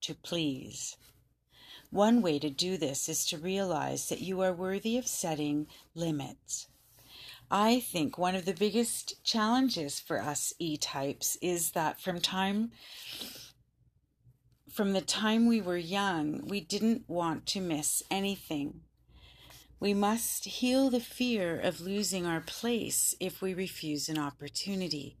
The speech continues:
We must become more discerning about what we choose to do or not do. The cost of failing to do so is high. We will lose our health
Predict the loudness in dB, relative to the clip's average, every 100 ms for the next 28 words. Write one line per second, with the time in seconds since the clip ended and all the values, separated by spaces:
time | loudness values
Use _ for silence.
0 | _ _ _ _ _ _ -6 0 2 4
1 | 4 2 0 -2 -6 -6 -4 0 0 0
2 | -2 -2 -2 0 0 0 -2 -8 -18 -20
3 | -8 -2 0 0 0 -2 -4 -4 -2 -2
4 | 0 0 0 -4 -2 -2 -2 -4 -10 _
5 | _ _ -8 -6 -2 -2 -4 -4 -8 -8
6 | -10 -16 _ _ _ _ -20 -20 -20 -20
7 | _ -10 -6 -2 -2 0 -2 -2 -2 0
8 | 2 2 0 0 -2 -2 -2 -2 -2 -2
9 | 0 -2 -2 -4 -6 -4 -4 -4 -6 -8
10 | -14 _ _ _ -20 -20 -20 -20 -20 -20
11 | -10 -4 4 4 4 2 0 0 0 -2
12 | -2 0 -2 -6